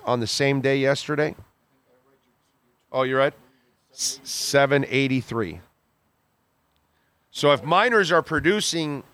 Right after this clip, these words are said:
on average, seven hundred and eighty-three Bitcoin a day, and the E T Fs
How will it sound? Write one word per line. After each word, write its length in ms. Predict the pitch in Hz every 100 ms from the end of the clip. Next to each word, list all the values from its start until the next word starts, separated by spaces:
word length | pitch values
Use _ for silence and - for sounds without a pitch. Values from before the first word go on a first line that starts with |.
| -
on 160 | 131 151
average, 480 | 175 165 139 131
seven 520 | - - - 185 208 190
hundred 320 | 202 185 175
and 40 | 147
eighty-three 600 | 165 190 185 160 180 170
Bitcoin 520 | 175 185 - 160 143
a 60 | 123
day, 540 | 170 180 123 113 165 _ _ _ _ _ _ _ 156
and 340 | 160 151 147 -
the 140 | 135 -
E 200 | 175 214
T 300 | - 190 190
Fs 540 | 208 185 147 - -